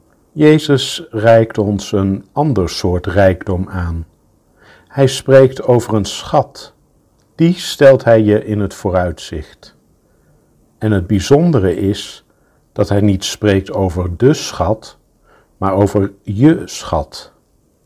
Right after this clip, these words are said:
die van jou. Er ligt dus ergens een schat op jou te wachten. Jouw schat. Een schat die je kunt vinden als je je hart maar volgt.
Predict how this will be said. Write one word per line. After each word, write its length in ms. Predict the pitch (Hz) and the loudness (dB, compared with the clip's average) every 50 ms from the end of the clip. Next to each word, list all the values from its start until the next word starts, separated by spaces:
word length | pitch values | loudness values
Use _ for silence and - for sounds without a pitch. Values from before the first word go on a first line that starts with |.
| _ _ _ | _ _ _
die 180 | - 117 101 | -4 -4 -2
van 200 | - - 98 95 | 0 0 0 2
jou. 400 | 92 113 135 143 131 101 82 73 - _ _ _ _ _ _ _ _ _ _ _ _ _ _ _ _ _ _ _ _ _ _ _ _ _ _ _ _ _ _ _ _ _ _ | 4 4 6 6 6 4 2 -2 -8 _ _ _ _ _ _ _ _ _ _ _ _ _ _ _ _ _ _ _ _ _ _ _ _ _ _ _ _ _ _ _ _ _ _
Er 140 | - 123 120 | -2 0 2
ligt 340 | 123 135 175 208 196 - - | 4 4 4 2 0 -2 0
dus 260 | - 131 120 - - | 0 0 0 -2 0
ergens 640 | - 139 135 147 165 160 151 151 143 139 135 - - | 2 4 4 4 4 2 0 0 0 0 -2 -2 -4
een 160 | - 110 104 | -4 -4 -4
schat 500 | - - - - - 139 143 143 - - | -4 -6 -8 0 2 4 4 2 0 -6
op 200 | - 123 123 - | -6 -6 -4 0
jou 240 | 117 113 110 110 107 | 4 4 6 6 4
te 140 | - - 92 | 2 -2 -4
wachten. 580 | 85 87 82 - - - - 92 87 82 78 _ _ _ _ _ _ _ _ _ _ _ _ _ | -2 -4 -4 -6 -10 -16 -16 -14 -14 -14 -14 _ _ _ _ _ _ _ _ _ _ _ _ _
Jouw 540 | - 92 92 110 117 135 151 160 165 160 - | -4 2 4 6 6 6 6 4 0 -4 -8
schat. 640 | - - - - - - 82 78 - - - - - _ _ _ _ _ _ _ _ _ _ _ _ _ _ _ - | -14 -18 -16 -8 -4 -4 -4 -4 -6 -12 -20 -20 -20 _ _ _ _ _ _ _ _ _ _ _ _ _ _ _ -4
Een 160 | 110 107 104 | -2 -2 0
schat 520 | - - - - - 131 143 143 - - - | -2 -2 -2 2 4 4 4 4 0 -4 -6
die 160 | - 104 101 | -2 0 2
je 140 | 107 110 107 | 2 0 0
kunt 320 | - - 113 113 107 - | -2 -4 -2 -2 -4 -6
vinden 640 | - - - 180 165 127 98 82 87 85 80 80 - _ _ _ _ | -8 -6 -4 -2 -2 -2 -2 -4 -4 -6 -8 -10 -12 _ _ _ _
als 320 | - 120 120 131 131 - - | 0 2 2 2 0 -2 -2
je 80 | 123 | 2
je 160 | 113 110 107 | 4 6 4
hart 420 | 101 - - 143 147 - - - - | 4 4 2 0 0 -2 -6 -10 -6
maar 220 | 120 120 120 117 | -2 -2 -2 -2
volgt. 640 | - - 95 87 90 87 - - - _ - - _ | -2 -2 -4 -4 -4 -6 -10 -16 -20 _ -20 -20 _